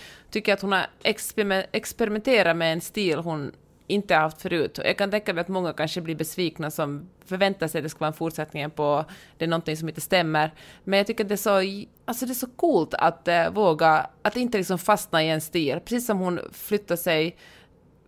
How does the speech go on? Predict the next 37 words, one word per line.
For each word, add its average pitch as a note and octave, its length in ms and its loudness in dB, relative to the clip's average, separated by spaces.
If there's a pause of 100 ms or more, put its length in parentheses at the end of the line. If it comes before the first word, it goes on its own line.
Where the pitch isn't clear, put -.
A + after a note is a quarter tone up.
(140)
mellan, F3+ 440 2
hon G3 160 0
har G#3+ 80 2
tidigare F#3 440 2
skrivit E3 360 0
liksom D#3 220 -4
böcker D#3+ 320 -2
som D#3+ 240 -2
har D3 220 2
varit D3 240 0
så - 80 -4
här E3 80 4
halvt D#3 240 0
självbiografiska, D3+ 840 0
som D#3+ 120 -6
har D3+ 60 0
varit D3+ 180 -2 (200)
väldigt D3 300 -2
roliga, C#3+ 500 0
men C#3 320 -4 (280)
skådespelare D3 840 -2
som, D3+ 320 -4 (460)
eller D3 100 -6
skådespelerska D#3 680 0
som C#3+ 360 -2 (340)
misslyckas D#3 760 -2
lite C#3+ 220 -2
här D3+ 200 -2
och C#3 60 -6
där C#3+ 260 0
och D3 120 -4
man - 180 -6
skrattar D3+ 500 -4
gott. D3+ 320 -2
Och - 120 -10
så F#3 100 -6
bara, D#3+ 360 4